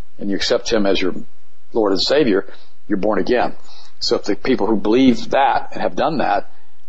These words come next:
you know, are involved in any of these different denominations, I consider them to be born again. But the crazy thing about this is, guys, we've got a Catholic Church that's completely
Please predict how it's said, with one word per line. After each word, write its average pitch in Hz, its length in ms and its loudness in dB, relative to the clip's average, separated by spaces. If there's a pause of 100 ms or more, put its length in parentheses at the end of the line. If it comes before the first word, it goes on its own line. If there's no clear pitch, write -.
you 110 140 0
know, 101 360 0
are 110 60 0
involved 104 340 2
in 95 80 2
any 135 200 2
of 110 80 0
these 92 160 2
different 95 240 0
denominations, 98 600 0
I 110 120 0
consider 104 400 0
them 101 160 2
to 101 100 0
be 98 220 2
born 104 380 0
again. 117 400 2 (540)
But - 140 2
the 107 80 0
crazy 156 340 2
thing 110 200 0
about 123 280 0
this 98 220 0
is, 95 200 0
guys, 123 360 0 (420)
we've 170 180 0
got 131 200 2
a 90 60 0
Catholic 139 480 -2
Church 107 420 0
that's 95 160 0
completely 143 800 0